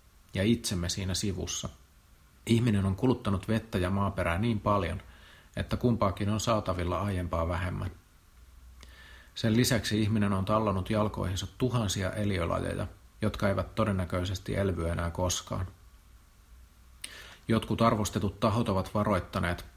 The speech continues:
että maailma saattaa taantua hylkymaaksi, jonka ryteikössä vilistää toisiaan saalistavia variksia ja rottia. Jos se on tulevaisuutemme,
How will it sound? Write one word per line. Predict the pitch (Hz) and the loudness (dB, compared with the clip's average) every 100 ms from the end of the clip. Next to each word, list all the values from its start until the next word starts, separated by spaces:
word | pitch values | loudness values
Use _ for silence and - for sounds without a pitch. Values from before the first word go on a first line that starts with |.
| - - | -16 -6
että | 101 | 0
maailma | 104 110 110 95 | 2 4 2 2
saattaa | 98 90 - 98 | 0 -2 0 0
taantua | 117 113 101 95 85 | 2 2 2 -2 0
hylkymaaksi, | 120 117 95 85 90 85 - 90 - - - - | 2 2 2 -2 0 -2 -2 -8 -8 -20 -18 -4
jonka | 95 101 | -2 0
ryteikössä | 110 107 101 95 - 90 | 0 2 0 0 -4 -2
vilistää | 98 98 - 95 92 | 0 0 -2 -2 -2
toisiaan | 95 95 92 85 | 0 0 0 -2
saalistavia | 87 87 92 - 92 92 | 0 -2 -2 -4 -4 -2
variksia | 90 101 95 - 90 | 0 0 0 -4 -4
ja | 92 | -2
rottia. | 90 85 - - 107 - - - - - - - - - - - - - | -4 -4 -8 -10 -8 -8 -12 -20 -20 -20 -20 -20 -20 -20 -20 -20 -10 -2
Jos | 101 | 0
se | - | 4
on | 135 | 4
tulevaisuutemme, | 113 135 107 87 87 92 87 90 87 | 4 2 4 4 2 -2 -4 -2 -2